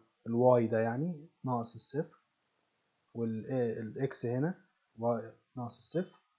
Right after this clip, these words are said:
اللي هو إكس تو ناقص إكس وان، وبالتالي هيبقى اتنين على اتنين، برضه هيساوي تي، وهكذا. يعني زي ما احنا شايفين هو طالع بمحور التي أو،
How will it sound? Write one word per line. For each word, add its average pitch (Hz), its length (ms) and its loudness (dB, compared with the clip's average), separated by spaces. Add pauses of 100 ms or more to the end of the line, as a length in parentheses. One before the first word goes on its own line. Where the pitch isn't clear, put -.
اللي 110 120 -16
هو 113 140 -4
إكس - 180 -8
تو 120 220 -8
ناقص 113 260 -8
إكس - 200 -12
وان، 165 220 -2 (1300)
وبالتالي 143 640 4 (880)
هيبقى 123 260 0
اتنين 117 240 -4
على 127 200 0
اتنين، 127 300 -6 (760)
برضه 120 280 -2
هيساوي 110 300 -6
تي، 120 200 -18
وهكذا. 175 440 2 (500)
يعني 165 420 6
زي 170 120 2
ما 180 100 2
احنا 160 140 -4
شايفين 151 360 0
هو 127 160 0
طالع 135 420 4 (340)
بمحور 123 400 -2
التي 123 400 -6 (440)
أو، 117 240 0